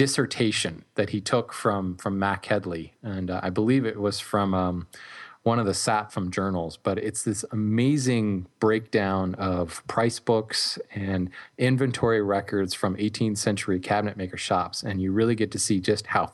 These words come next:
fast these guys worked, and, like, breaks it down into, into man hours. Now, of course, they worked different.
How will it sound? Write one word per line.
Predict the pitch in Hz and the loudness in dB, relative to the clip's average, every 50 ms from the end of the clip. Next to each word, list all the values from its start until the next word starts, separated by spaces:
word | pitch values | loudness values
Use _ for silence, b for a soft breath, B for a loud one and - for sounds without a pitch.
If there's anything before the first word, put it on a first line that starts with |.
| - - | -12 -2
fast | - 120 101 104 107 110 107 - - - B B B B B B B B | 0 2 2 2 0 0 -2 -6 -6 -8 B B B B B B B B
these | 104 98 98 95 | 2 2 2 2
guys | 92 107 101 95 90 92 | 2 2 2 2 0 0
worked, | 90 90 90 107 - - - B B B B B B B - | 2 2 2 2 0 -4 -10 B B B B B B B -2
and, | 104 98 98 | -2 0 2
like, | 101 101 95 98 | 2 0 0 2
breaks | 101 107 110 117 117 - | 2 2 4 2 0 -2
it | 120 101 | -2 0
down | 113 110 107 107 107 107 | 0 2 2 2 2 0
into, | 101 98 98 92 - - 107 98 92 90 90 95 | 0 -2 -2 -4 -2 0 0 2 2 0 -2 -2
into | 98 95 95 92 - - - 95 92 87 | -2 -2 -2 -2 -2 -2 0 0 0 0
man | 82 90 95 95 98 107 110 | 0 0 0 0 0 0 0
hours. | 113 113 120 123 127 131 135 - - - - | 0 2 2 2 0 -2 -4 -6 -10 -10 -4
Now, | 107 95 | -4 -2
of | 90 87 | -2 0
course, | - 110 101 - | 0 0 0 2
they | - 120 117 | 2 2 4
worked | 113 117 104 - - | 4 0 0 -2 -2
different. | - 113 107 - - 98 90 | 0 0 0 0 -2 -4 -4